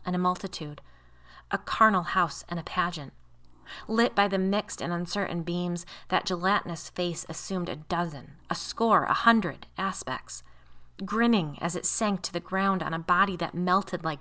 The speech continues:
tallow, in the caricatured likeness of legions strange and yet not strange. I saw the features of the Harris line,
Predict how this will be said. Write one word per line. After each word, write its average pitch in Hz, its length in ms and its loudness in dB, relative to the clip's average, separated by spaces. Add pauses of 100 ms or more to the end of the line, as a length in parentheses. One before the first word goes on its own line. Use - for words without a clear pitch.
tallow, 208 560 2 (760)
in 226 140 2
the 226 40 4
caricatured 233 800 0
likeness 180 400 0
of 160 160 -6
legions 180 640 -2
strange 180 680 -2
and 165 220 -4
yet 170 200 -4
not 160 460 0
strange. 143 640 -8 (1040)
I 202 60 4
saw 220 200 10
the 214 80 2
features 208 400 -4
of 190 100 -2
the 180 80 -2
Harris 190 380 -2
line, 143 280 -6